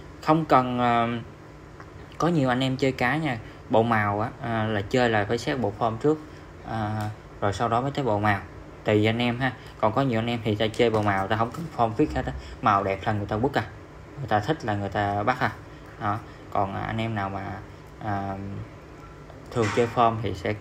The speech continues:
coi cái bộ form trước. Đó. Mà nếu mà anh em nào mà chơi form rồi thì thấy bé này là thiệt thôi. Chỉ có mê thôi. Quá trời, bộ form quá đẹp rồi. Những cái con này mà mình hôm nay có mấy con máy rất là đẹp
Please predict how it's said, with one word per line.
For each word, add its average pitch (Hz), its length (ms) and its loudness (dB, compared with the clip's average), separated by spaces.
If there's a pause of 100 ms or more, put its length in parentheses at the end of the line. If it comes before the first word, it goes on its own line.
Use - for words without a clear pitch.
(140)
coi 110 180 6
cái 120 100 -4
bộ 101 220 -2
form 107 180 -2
trước. 131 240 -2 (400)
Đó. 104 180 -6
Mà 107 120 0
nếu 117 220 2
mà 147 100 0
anh 113 100 -2
em 113 180 0
nào 101 100 0
mà 95 120 -8
chơi 110 260 2
form 113 200 6
rồi 98 200 2
thì 95 80 -4
thấy 120 220 -2
bé 135 160 -2
này 104 140 -2
là 98 240 -4
thiệt 98 120 -2 (120)
thôi. 113 100 -4 (460)
Chỉ 113 60 -2
có 127 160 -4
mê 123 260 0
thôi. 117 180 0 (380)
Quá 123 240 -4
trời, 95 200 -4 (100)
bộ - 60 -8 (100)
form 107 140 -2 (760)
quá 120 100 -6
đẹp 101 140 -2
rồi. 95 100 -4 (1040)
Những 113 120 -2
cái 135 120 -2
con 117 200 -2
này 104 200 -2
mà 98 80 -2
mình 98 140 -4 (440)
hôm 120 160 -2
nay 117 200 0
có 131 140 -4
mấy 139 180 -2
con 117 220 -6
máy 117 200 -4
rất 143 180 -6
là 110 60 -2
đẹp 98 160 -4